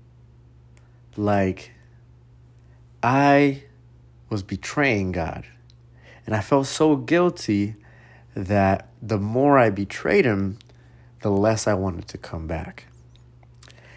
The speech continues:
And you might feel this way sometimes when you fall to temptation, or even when you, when you cautiously do things that you know are wrong.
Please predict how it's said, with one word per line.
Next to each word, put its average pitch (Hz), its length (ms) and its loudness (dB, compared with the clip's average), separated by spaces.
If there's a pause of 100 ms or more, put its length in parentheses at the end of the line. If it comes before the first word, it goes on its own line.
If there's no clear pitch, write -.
(200)
And 110 480 -2 (520)
you 120 260 -2
might 196 320 0
feel 95 600 -2 (880)
this 110 300 -6
way 92 300 -4
sometimes 95 880 -6 (800)
when 95 360 0
you 92 760 0 (680)
fall 104 300 0
to 107 100 -4
temptation, 110 680 -4
or 113 160 -2
even 170 340 -4
when 139 180 -2
you, 123 220 -4 (460)
when 131 160 0
you 127 240 -2 (720)
cautiously 147 960 0
do 120 360 -2
things 92 520 -8 (320)
that 85 160 -4
you 98 100 -2
know 98 280 0
are 85 100 -2
wrong. 87 460 -2